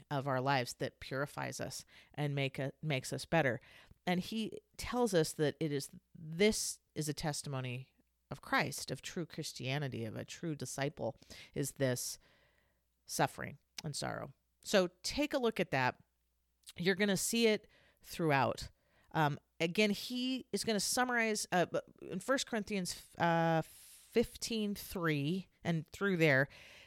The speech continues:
cr-, uh, Paul describes this suffering of Jesus,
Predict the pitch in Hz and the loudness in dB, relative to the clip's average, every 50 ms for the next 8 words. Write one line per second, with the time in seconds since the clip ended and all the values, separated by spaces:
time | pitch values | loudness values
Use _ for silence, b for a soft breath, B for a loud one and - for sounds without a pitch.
0 | B B - - - - 196 185 185 170 - _ _ _ - - 254 294 311 285 | B B -16 -8 -2 2 4 4 4 2 -2 _ _ _ 0 2 4 2 2 2
1 | 277 - - - 220 214 208 208 190 - - - - _ _ _ _ _ _ - | 0 0 6 8 8 10 10 8 6 4 -2 -4 -8 _ _ _ _ _ _ 0
2 | 170 190 175 - - - - 214 196 - - 190 180 170 160 - - 98 147 147 | 2 2 2 2 2 2 2 2 2 4 2 2 2 2 0 0 0 -2 -2 -2
3 | - - - - - - 196 190 185 - 185 175 160 - - - | -6 -14 -20 -12 -2 2 2 4 4 6 4 4 4 2 -2 -6